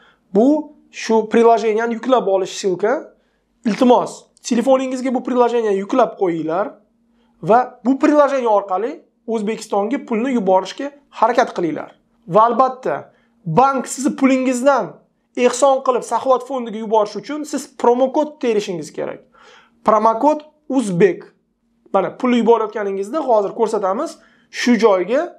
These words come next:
Uzbek deb terasizlar. Bundan keyin Mir Privilegiy bu pul biz orqali kelayotganligini, e, tanib oladi va sizni to'lovingizni komissiyasidan nol bir foizini Saxovat fondiga yuboradi. Oy oxirida men albatta Saxovat fondiga tushgan pullar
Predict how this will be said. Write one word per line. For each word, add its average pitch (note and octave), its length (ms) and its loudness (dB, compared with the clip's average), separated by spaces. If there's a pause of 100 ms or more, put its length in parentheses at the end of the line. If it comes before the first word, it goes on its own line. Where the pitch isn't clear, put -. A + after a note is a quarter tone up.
(280)
Uzbek G3+ 480 -2
deb F3 140 -4
terasizlar. G#3+ 580 2 (320)
Bundan A#3 360 2
keyin A#3+ 380 -4 (300)
Mir A#3+ 280 4
Privilegiy G3 680 0
bu A3+ 140 0
pul F3+ 240 0
biz A3+ 160 -4
orqali A#3 360 0
kelayotganligini, F#3+ 720 -4 (460)
e, F3+ 40 -6 (160)
tanib G#3+ 280 2
oladi F#3+ 500 0
va A3+ 120 0 (320)
sizni - 240 -8
to'lovingizni A#3+ 800 0
komissiyasidan B3 920 0
nol C#4 240 2
bir D#4 120 -2
foizini B3 520 0
Saxovat C4 380 -2
fondiga A#3 300 -6
yuboradi. G3 420 -2 (600)
Oy A#3 240 6
oxirida A#3 480 2
men C4+ 200 0
albatta B3 600 0
Saxovat A#3+ 460 -2
fondiga A#3+ 320 -6
tushgan A3+ 360 -2
pullar A3 280 2